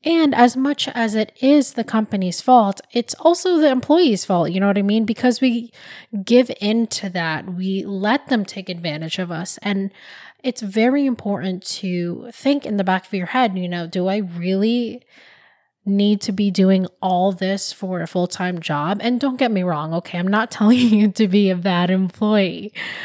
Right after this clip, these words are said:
because that's definitely not what I'm saying. You can still be a good employee and not have to bend your back for the company.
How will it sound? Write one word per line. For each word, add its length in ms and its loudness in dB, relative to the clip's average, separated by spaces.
because 520 2
that's 440 -2
definitely 400 2
not 260 2
what 120 -2
I'm 180 -4
saying. 520 -2
You 80 -4
can 160 -2
still 340 0
be 160 4
a 60 2
good 160 -2
employee 840 0
and 500 -4
not 280 0
have 400 -2
to 160 -4
bend 320 0
your 140 2
back 320 -4
for 120 -8
the 120 -4
company. 640 -2